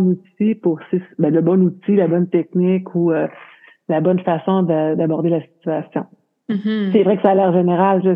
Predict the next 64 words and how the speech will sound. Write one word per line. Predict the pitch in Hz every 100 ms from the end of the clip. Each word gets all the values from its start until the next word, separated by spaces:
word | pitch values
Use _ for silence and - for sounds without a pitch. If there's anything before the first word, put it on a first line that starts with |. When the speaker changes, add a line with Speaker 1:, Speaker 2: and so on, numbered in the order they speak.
| 185
Speaker 1:
sais | 220
que | -
ça |
a | 180
l'air | 180
général, | 185 180 180 208
mais | 196 180 -
c'est | 185 - -
ça | 233
l'approche | 185 - 185
personnalisée. | 185 180 175 165 170 180 214 214 _ _ _ _ -
J'ai | 190
pas | 196
de | -
programme, | - 214 202 202 233 196
moi. | 185 190 _
Et | 190
les | 196 202
gens, | 262
des | 392
fois, | 320
me | 240
disent, « | 240
Isabelle, | 208 196 214 -
c'est |
quoi | 392
ton | 415
programme ? | 233 202 196 233 277
Qu'est-ce | 302
que | -
tu | - -
fais | 330
comme | 262 208
méthode ? » | 190 185 240 269 185 _ _ _ _ _ _ _ -
Oh, | 196
là, | 202 202
je | -
fais, | 175 - _ _
je |
suis | 196
un | 175
petit | -
peu | 240
embêtée | 220 185 180 240
parce | 220
que | 190
je, | 190 -
je | -
suis | -
pas | 185 254 -
un | 170
programme. | - 175 175 175 170 151
Oui, | 214 254
j'ai |
une | 190 185
méthode | 180 180 226 196
dans | 180
ma | 170
tête | 165 190 208 214
qui | -
amène | 160 175 196
la | 175
personne | 170 156 - 202
à... | 190